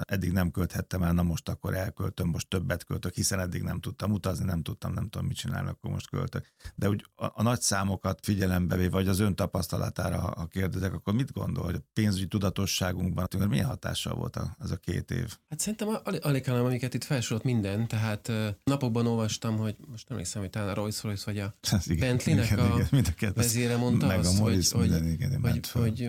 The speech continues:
Speaker 2: óriási
Speaker 1: Rekordéveket
Speaker 2: rekordévet
Speaker 1: zártak a luxus
Speaker 2: zártak, mert
Speaker 1: autók,
Speaker 2: hogy
Speaker 1: igen, igen.
Speaker 2: ott carpe diem, tehát
Speaker 1: Igen.
Speaker 2: kell egy ilyen autó, és már pedig most azonnal.
Speaker 1: Mhm.
Speaker 2: A másik oldalról mi viszont azt is látjuk, hogy, hogy ügyfelek, ö, azt a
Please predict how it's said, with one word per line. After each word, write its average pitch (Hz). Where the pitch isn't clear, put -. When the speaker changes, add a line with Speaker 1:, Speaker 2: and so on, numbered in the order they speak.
Speaker 2:
óriási 107
Speaker 1:
Rekordéveket 92
Speaker 2:
rekordévet 87
Speaker 1:
zártak -
a -
luxus -
Speaker 2:
zártak, -
mert -
Speaker 1:
autók, 117
Speaker 2:
hogy -
Speaker 1:
igen, -
igen. -
Speaker 2:
ott -
carpe 113
diem, 131
tehát -
Speaker 1:
Igen. 90
Speaker 2:
kell 107
egy 104
ilyen 110
autó, 101
és 98
már 98
pedig 98
most 90
azonnal. 131
Speaker 1:
Mhm. 151
Speaker 2:
A -
másik 147
oldalról 135
mi 143
viszont 156
azt 175
is 95
látjuk, 104
hogy, 110
hogy 120
ügyfelek, 120
ö, 113
azt 147
a 110